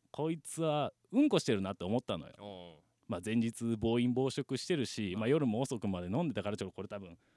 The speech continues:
Speaker 1: あの、お腹下してるなって思ってて、
Speaker 2: うん。
Speaker 1: で、それ、まあ、五分ぐらいした後、まあ、お前戻ってきたわけじゃん。
Speaker 2: おう。
Speaker 1: で、戻ってきてから、
Speaker 2: うん。
Speaker 1: それでまた三人で話し始めて、
Speaker 2: うん。
Speaker 1: それで、まあ、「じゃあ今回、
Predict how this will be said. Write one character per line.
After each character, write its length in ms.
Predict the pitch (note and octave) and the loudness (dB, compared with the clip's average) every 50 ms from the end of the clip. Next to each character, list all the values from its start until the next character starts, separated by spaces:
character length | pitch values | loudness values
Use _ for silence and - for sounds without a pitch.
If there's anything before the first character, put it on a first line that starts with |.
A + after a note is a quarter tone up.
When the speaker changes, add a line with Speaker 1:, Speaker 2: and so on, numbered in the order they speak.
| _ _ _ _ | _ _ _ _
Speaker 1:
あ 100 | - F2 | -8 -8
の、 340 | E2+ E2+ E2 E2 E2 D#2+ - | -6 -6 -6 -8 -8 -4 0
お 80 | G#2 A#2 | 4 4
腹 220 | D#3 F#3 - G#3 | 4 6 4 6
下 220 | - G#3+ G3+ G#3 | 6 6 6 6
し 80 | F#3+ - | 6 6
て 80 | - G3+ | 4 4
る 80 | D#3+ | 4
な 100 | C#3+ A#2 | 2 0
っ 40 | F#2+ | 0
て 100 | - - | -2 -4
思 160 | F2+ F#2 G2 G2+ | -4 -2 -2 -2
っ 60 | - | -4
て 120 | - F2+ | -4 -6
て、 220 | - - C3+ - - | -2 -2 -2 -2 -4
Speaker 2:
う 60 | G#2 | -8
ん。 160 | G#2+ G#2 E2+ - _ _ _ _ - | -14 -16 -18 -20 _ _ _ _ -2
Speaker 1:
で、 100 | B3 C4 | 0 2
そ 60 | B3 A#3+ | 4 4
れ、 100 | A#3+ A#3+ | 6 6
ま 120 | A#3+ G3+ | 6 6
あ、 60 | C#3+ | 6
五 160 | A2+ G#2+ A#2+ | 6 6 6
分 220 | A#2 B2+ C3 C3 C3+ | 6 6 6 6 6
ぐ 80 | C3+ | 4
ら 100 | C#3+ A#2+ | 4 2
い 60 | F#2+ F2+ | 0 -2
し 60 | - | 0
た 80 | - | 0
後、 160 | C#3 D3 A2 F#2+ | 0 0 0 0
ま 140 | F#2+ F#2 | 0 0
あ、 20 | F2+ | 0
お 60 | F2+ | 0
前 200 | F2+ F2+ F#2 F2 E2 - | 0 0 -2 -4 -6 -6
戻 200 | - G#2 F#2+ G#2 | -2 0 0 0
っ 20 | |
て 80 | F2+ - | 0 -2
き 80 | - - | -6 -10
た 80 | F2+ | -8
わ 100 | E2+ F2+ | -6 -6
け 80 | - E2+ | -6 -8
じ 80 | D#2 | -12
ゃ 40 | D2+ | -14
ん。 40 | D#2 - G2 | -16 -16 -16
Speaker 2:
お 200 | G2 F#2 E2+ D#2 | -16 -16 -16 -8
う。 40 | - - | -2 0
Speaker 1:
で、 60 | C4+ | 2
戻 200 | B3 A#3 A3+ A3+ | 4 4 4 2
っ 20 | A3 | 0
て 140 | - - G#2+ | 0 -4 -6
き 80 | - | -6
て 120 | - - - | -8 -10 -10
か 120 | - E2+ | -8 -8
ら、 160 | F#2 F2 - - | -8 -10 -10 -12
Speaker 2:
う 60 | G2 | -14
ん。 120 | F#2+ F2 - _ _ _ _ _ _ - - | -18 -18 -20 _ _ _ _ _ _ -20 -10
Speaker 1:
そ 100 | - - E3 | -4 -2 2
れ 40 | |
で 40 | F3 E3+ | 4 4
ま 100 | E3 C#3 | 4 2
た 80 | A2+ | 2
三 200 | - A#2+ G#2 G2+ | 0 2 2 2
人 120 | F#2+ G2 F#2 | 2 0 -2
で 80 | E2+ | -4
話 300 | - - G2 F2+ F2 - | -6 -8 -8 -8 -8 -8
し 100 | - F#2+ | -10 -12
始 360 | F#2 - - F2 E2+ F2+ G2 | -12 -10 -10 -10 -8 -8 -8
め 140 | F#2 E2+ D#2+ | -8 -8 -8
て、 300 | - - - G3 F3 - - | -10 -2 0 0 0 0 -4
Speaker 2:
う 40 | C#3 | -10
ん。 180 | B2+ A2 F#2 - _ _ | -16 -16 -16 -20 _ _
Speaker 1:
そ 100 | - B3 | -6 -6
れ 60 | A3+ | -2
で、 180 | A3 A#3 A3 G#3 | 0 2 2 2
ま 120 | G3 A3 | 2 0
あ、 100 | - - - _ _ _ _ _ - | -2 -2 -6 _ _ _ _ _ -4
「じ 60 | A3 | -2
ゃ 40 | A3+ | 0
あ 40 | G#3 | 2
今 180 | - G#3 G3 D#3+ | 2 2 2 2
回、 260 | - D#3+ D#3 C#3+ | 2 4 4 4